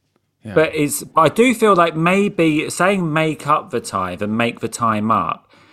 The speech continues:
Speaker 2: I think "make up the time" actually gives the joke
Speaker 1: Yeah,
Speaker 2: away
Speaker 1: yeah, yeah, sure. Yeah, it's, it's obviously,
Speaker 2: more.
Speaker 1: it's almost like you've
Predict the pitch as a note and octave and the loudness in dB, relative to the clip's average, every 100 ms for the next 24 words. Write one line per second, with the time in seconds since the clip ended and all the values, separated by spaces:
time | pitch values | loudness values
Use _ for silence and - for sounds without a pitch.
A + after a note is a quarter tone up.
0 | _ - C3 D#3+ C#3 A#2+ A#2+ B2+ A#2+ C#3+ | _ 0 2 2 0 -2 0 0 0 0
1 | D3+ A3+ G#2+ - F#2+ F2+ F2 - - C3+ | -2 -2 -8 -4 -2 -2 -4 -8 -6 -6
2 | - - A#2+ F#2 C#3 G#2+ - A2 - C3+ | -6 -6 -6 -4 -6 -6 -12 -16 -10 -2
3 | B2+ B2+ - A2+ G2+ F#2+ F#2 G2 B2 B2+ | 0 0 -2 -2 0 0 -2 -4 -4 -4
4 | A2+ E3 A#2 E2 C3+ B2 - A#2+ C3+ C3+ | -6 -6 -8 -8 -6 -6 -6 -14 -12 -10
5 | A2 B2 B2+ G#2 F#2 C#3+ A#2+ A#2+ A2+ A2+ | -4 -2 0 -2 -2 -4 -8 -8 -10 -10
6 | - | -14